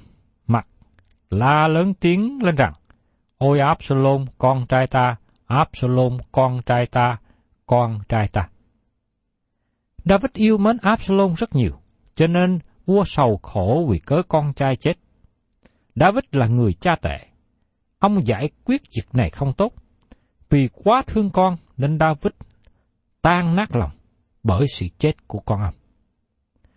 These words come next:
Joab là người chịu trách nhiệm về sự chết của Absalom. Tôi không chắc rằng David đã nghe hết về câu chuyện đã xảy đến cho Absalom như thế nào trong chiến trận,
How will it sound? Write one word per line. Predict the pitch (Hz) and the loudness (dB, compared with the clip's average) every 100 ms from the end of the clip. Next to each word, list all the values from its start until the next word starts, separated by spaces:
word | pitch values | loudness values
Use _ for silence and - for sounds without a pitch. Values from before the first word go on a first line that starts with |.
| _ _ - | _ _ 0
Joab | 208 262 - | 2 2 0
là | 160 131 | 0 2
người | 131 135 117 | 2 2 0
chịu | - 117 | -2 -2
trách | - - 123 | -2 -6 0
nhiệm | 110 117 123 | 0 0 0
về | 117 | 0
sự | 95 98 95 | 0 -4 -2
chết | - - | -2 -2
của | - | 0
Absalom. | 170 190 160 147 147 _ _ _ _ _ _ _ _ | -2 0 0 0 0 _ _ _ _ _ _ _ _
Tôi | - 202 | 0 0
không | 208 214 202 | 0 -2 -2
chắc | - - | -4 -2
rằng | 156 135 98 | 0 2 2
David | 151 180 - | 2 0 0
đã | 160 | -2
nghe | 165 190 | 2 2
hết | 175 254 - | 2 -2 0
về | 127 | -2
câu | - 196 180 | 0 0 0
chuyện | - 101 113 | 0 0 0
đã | 143 | -4
xảy | - 101 151 | -2 -2 0
đến | 175 208 294 | 0 0 -2
cho | 170 | -2
Absalom | 160 190 - 170 170 170 | -2 -2 0 2 2 2
như | 170 | -2
thế | 196 | 0
nào | 175 90 - - | 0 -2 -4 -6
trong | 180 165 | -2 -2
chiến | - 214 | -2 -2
trận, | 185 | -2